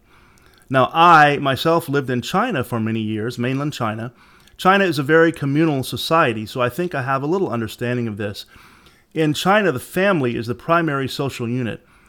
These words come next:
Definitely the good of the whole family is more important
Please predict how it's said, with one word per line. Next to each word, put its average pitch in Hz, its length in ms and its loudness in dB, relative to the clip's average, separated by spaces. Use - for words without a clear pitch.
Definitely 175 580 2
the 131 140 0
good 147 180 4
of 151 120 2
the 139 100 0
whole 143 180 2
family 139 440 0
is 110 120 -6
more 139 200 -2
important 123 600 2